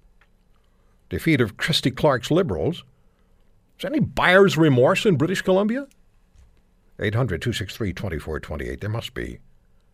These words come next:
There must be buyer's remorse. That government's not gonna last.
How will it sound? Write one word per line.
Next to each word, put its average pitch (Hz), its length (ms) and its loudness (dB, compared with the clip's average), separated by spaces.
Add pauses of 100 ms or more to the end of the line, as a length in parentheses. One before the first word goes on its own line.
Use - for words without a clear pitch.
(340)
There 151 100 -2
must 254 200 -4
be 92 80 -4
buyer's 67 380 -6
remorse. 60 440 -10 (380)
That 165 140 -2
government's 90 360 0
not 76 120 -6
gonna 69 180 -6
last. 73 440 -8